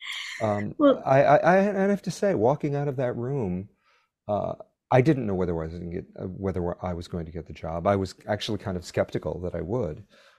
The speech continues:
Speaker 1: uh, for any number of reasons. Uh,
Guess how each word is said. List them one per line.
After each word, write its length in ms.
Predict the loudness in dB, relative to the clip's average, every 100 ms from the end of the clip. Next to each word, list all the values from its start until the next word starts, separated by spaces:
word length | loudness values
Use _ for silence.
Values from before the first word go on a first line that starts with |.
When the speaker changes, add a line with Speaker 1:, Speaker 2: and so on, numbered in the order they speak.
| _ -2
Speaker 1:
uh, 300 | -2 -2 -4
for 380 | -2 0 0
any 200 | -2 -2
number 340 | -2 -4 -4 -4
of 100 | -4
reasons. 460 | -8 -8 -12 -12 -20 _ _ _ _
Uh, 260 | -4 -2